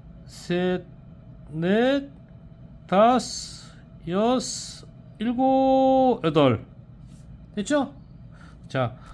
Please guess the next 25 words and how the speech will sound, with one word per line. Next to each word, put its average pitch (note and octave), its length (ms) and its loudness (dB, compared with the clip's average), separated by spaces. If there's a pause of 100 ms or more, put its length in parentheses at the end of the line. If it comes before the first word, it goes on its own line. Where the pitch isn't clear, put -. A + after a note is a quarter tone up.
그런 B3+ 260 4
다음에 A#3+ 260 2
여기는 G#3+ 560 4 (640)
두 C#4 180 2
번째나 C#4 460 2
세 C4+ 160 2
번째 C4+ 240 2
아무거나 B3 520 2 (360)
연결을 F3+ 560 0
이렇게 C3 440 -4
가는 F#2+ 220 -10
겁니다. - 340 -14 (680)
똑같은데, G#3 680 -2 (280)
예. F#3+ 240 0 (720)
자, F3+ 280 -2 (340)
여기도 B3 260 -2
연결 B3+ 320 -2
가도 A3 260 -2
상관없어요. A#3+ 680 2 (520)
자, B2 260 -8
그런 A3+ 220 0
다음에 A#3 300 2 (300)
여기서 A#3+ 220 -2
하나, E3 1040 2
둘, C4+ 640 2